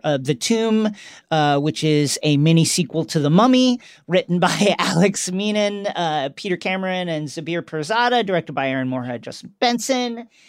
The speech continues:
Here we go. Uh, we are back in the Great Pyramid of, of Giza. Khonshu's, uh, statue is placed in a little cubby in the wall of the tomb alongside several other cubbies, each containing their own statue. And we would assume, right, each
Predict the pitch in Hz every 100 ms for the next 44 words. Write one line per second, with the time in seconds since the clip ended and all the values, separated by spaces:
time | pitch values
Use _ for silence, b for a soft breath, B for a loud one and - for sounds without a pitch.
0 | _ 151 139 78 - B B B - 151
1 | 143 139 151 160 160 160 170 170 151 -
2 | 160 151 - 139 135 127 120 135 107 107
3 | - - 147 123 160 240 214 240 208 -
4 | 160 156 - 160 147 139 - - 131 120
5 | - - 392 233 233 254 240 233 233 B
6 | B - 156 - - 180 - 156 254 247
7 | 277 262 269 247 208 233 233 247 247 208
8 | 214 208 247 247 233 208 202 175 - 262
9 | 302 277 220 175 156 147 156 233 - 208
10 | 180 156 139 123 123 - 196 285 190 160
11 | 147 139 131 - 285 233 185 175 156 175
12 | 185 -